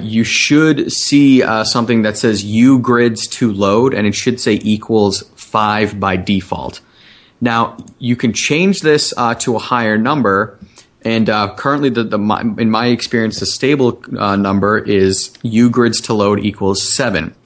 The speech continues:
Now, of course, you need to, um, tell the engine to allocate certain, uh, buffer to it.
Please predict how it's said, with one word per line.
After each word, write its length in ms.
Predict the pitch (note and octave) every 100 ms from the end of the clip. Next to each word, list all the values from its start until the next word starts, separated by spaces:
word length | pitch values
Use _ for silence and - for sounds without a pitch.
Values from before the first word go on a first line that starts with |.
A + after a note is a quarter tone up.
| - - - - _
Now, 220 | - A2 F#2+
of 160 | -
course, 360 | - C#3+ C3+ -
you 100 | A#2
need 200 | B2+ B2+
to, 340 | - A#2+ G#2+ -
um, 320 | A2 G#2+ G2
tell 300 | G2 A#2+ A#2+
the 200 | A2+ G#2
engine 320 | G2+ G#2 G#2+ G2+
to 140 | -
allocate 520 | G#2+ G#2 - A2+ G2
certain, 480 | - A#2+ A2 G#2 G2+
uh, 280 | G2 F#2+ F#2
buffer 440 | - A2 G#2 F2+
to 180 | E2+ G2
it. 220 | E2 -